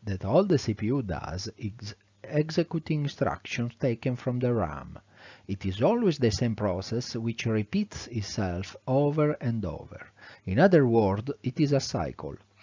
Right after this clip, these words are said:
It is called fetch, decode, execute cycle.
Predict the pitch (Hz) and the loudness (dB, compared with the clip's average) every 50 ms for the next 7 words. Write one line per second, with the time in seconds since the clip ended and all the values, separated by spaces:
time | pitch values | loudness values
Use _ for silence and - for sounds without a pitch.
0 | - - - _ - 113 - 104 95 - - - - 127 135 147 165 180 185 - | -20 -20 -12 _ -8 -6 -4 -4 -4 -4 -6 -4 -2 0 2 2 2 0 -2 -6
1 | - - - - - 131 139 165 - - - - - 175 139 139 170 - - - | -12 -20 -20 -4 0 2 2 2 0 -4 -8 -10 -10 -8 -4 -4 -4 -2 -2 -2
2 | 104 95 107 113 117 120 123 - _ - 113 110 113 123 131 117 - - 123 - | -2 0 0 -2 -2 -4 -8 -6 _ -2 -2 -2 -2 -2 -4 -4 -4 -4 -8 -8
3 | - - - - 80 73 - - - - - - | -10 -10 -8 -6 -4 -6 -6 -8 -12 -14 -14 -14